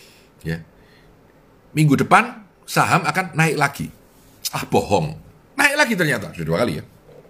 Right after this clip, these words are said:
Beli saham ya. Minggu ketiga terima lagi. "Minggu depan turun," katanya. "Wah, ini bohong." Turun sungguhan tiga kali, turun sungguhan. Minggu keempat dia terima lagi. Naik katanya.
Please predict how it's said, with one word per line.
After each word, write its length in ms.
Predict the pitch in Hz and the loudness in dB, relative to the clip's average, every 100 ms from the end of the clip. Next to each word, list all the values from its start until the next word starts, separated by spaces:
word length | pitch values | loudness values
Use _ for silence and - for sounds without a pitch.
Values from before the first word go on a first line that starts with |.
| _ - - | _ -20 -16
Beli 160 | 73 | -10
saham 160 | 80 67 | -8 -8
ya. 100 | - - - - - - - _ - | -12 -20 -20 -20 -20 -20 -20 _ 0
Minggu 160 | 208 202 | 2 2
ketiga 240 | 277 240 175 | 0 2 2
terima 320 | 226 247 247 | 2 2 2
lagi. 240 | 233 107 - - - _ | 2 -2 -8 -20 -20 _
"Minggu 160 | 185 175 | 0 4
depan 240 | 147 254 | 6 4
turun," 320 | 247 302 240 | 4 4 4
katanya. 240 | 95 - - _ _ _ _ _ - | 2 -10 -16 _ _ _ _ _ -4
"Wah, 320 | 214 160 - - - 104 | -2 -2 -6 -18 -16 -10
ini 240 | 98 110 | -4 -4
bohong." 400 | - 95 98 76 - _ _ _ - | -2 2 2 0 -6 _ _ _ 0
Turun 240 | 302 302 | 6 6
sungguhan 480 | 285 285 285 285 - | 6 4 6 4 4
tiga 160 | 165 151 | -6 -2
kali, 240 | 151 123 - - _ | 0 -2 -8 -20 _
turun 160 | - 156 | -4 -2
sungguhan. 320 | 160 147 82 - _ _ _ _ _ - - - - | 0 0 -2 -6 _ _ _ _ _ -20 -20 -20 -10
Minggu 240 | 101 98 | -4 -2
keempat 480 | 90 104 104 - - _ _ _ | 0 0 -2 -4 -8 _ _ _
dia 160 | 98 104 | -2 0
terima 240 | 110 110 | 0 0
lagi. 320 | 120 127 - - - - - | 0 -2 -6 -16 -20 -14 -2
Naik 400 | 226 254 - 202 | 0 0 -2 -8
katanya. 320 | 175 160 | -8 -8